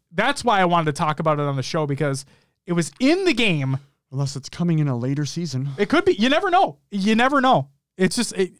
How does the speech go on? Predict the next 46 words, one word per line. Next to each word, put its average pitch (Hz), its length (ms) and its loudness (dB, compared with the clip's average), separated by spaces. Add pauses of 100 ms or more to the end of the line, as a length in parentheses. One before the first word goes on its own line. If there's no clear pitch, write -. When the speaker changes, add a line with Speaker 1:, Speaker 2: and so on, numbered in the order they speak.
(260)
Speaker 1:
you, 196 200 0
we, 208 320 -4
you 190 220 -4
mentioned 233 400 -2
it 180 80 0
a - 20 2
long 165 320 0
time 170 260 -2
ago, 151 220 0
how, 139 300 0
how 196 180 0
cool 226 240 -2
would 208 100 2
it 139 120 -6
be 143 180 -4
if 131 100 -6
Halo 147 360 -4
Speaker 2:
Or 143 260 0
it 160 100 -4
Speaker 1:
had 156 120 -6
Speaker 2:
c-, 156 80 -6
Speaker 1:
a - 20 -4
round-based 170 560 0
Speaker 2:
or 165 120 4
it 160 40 0
Speaker 1:
mode? - 60 -8
Speaker 2:
could 180 140 -2
just 175 140 -8
be 180 120 -6
a 147 40 -6
social 180 380 -4
game 120 220 -8
mode. 113 220 -14 (180)
It 139 120 -10
might 175 120 -6
not 190 120 -6
be 233 100 -8
Speaker 1:
Could 156 120 0
be. 139 80 0
Speaker 2:
competitive. 113 360 -6 (180)
Speaker 1:
Could 160 120 -8
be. 226 160 -14 (800)
You 156 80 -8
never 185 160 -8
know. - 1000 -14
Um, 147 540 2